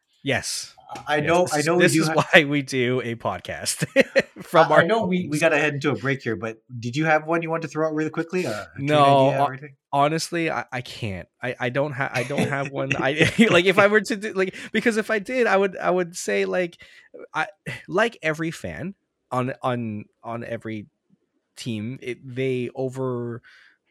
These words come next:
Speaker 1: uh,
Speaker 2: Yeah, we're,
Speaker 1: estimate
Speaker 2: we're gonna
Speaker 1: their
Speaker 2: put overvalue our own guys.
Speaker 1: Exact-,
Speaker 2: Yeah,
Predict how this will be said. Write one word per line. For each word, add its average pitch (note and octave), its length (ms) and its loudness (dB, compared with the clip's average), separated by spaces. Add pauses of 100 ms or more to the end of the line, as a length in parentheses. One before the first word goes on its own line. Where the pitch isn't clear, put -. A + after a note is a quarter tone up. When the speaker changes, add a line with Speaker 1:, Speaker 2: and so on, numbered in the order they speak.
Speaker 1:
uh, G#2 420 -4 (200)
Speaker 2:
Yeah, A#2+ 140 -4
we're, F#2+ 60 -2
Speaker 1:
estimate B2 340 -2
Speaker 2:
we're E3 80 0
gonna - 120 -2
Speaker 1:
their - 160 -2
Speaker 2:
put - 60 -16
overvalue A2 760 -2
our G2+ 220 -8
own G2 180 -10
guys. F#2+ 140 -4
Speaker 1:
Exact-, G#3+ 320 4
Speaker 2:
Yeah, - 80 -10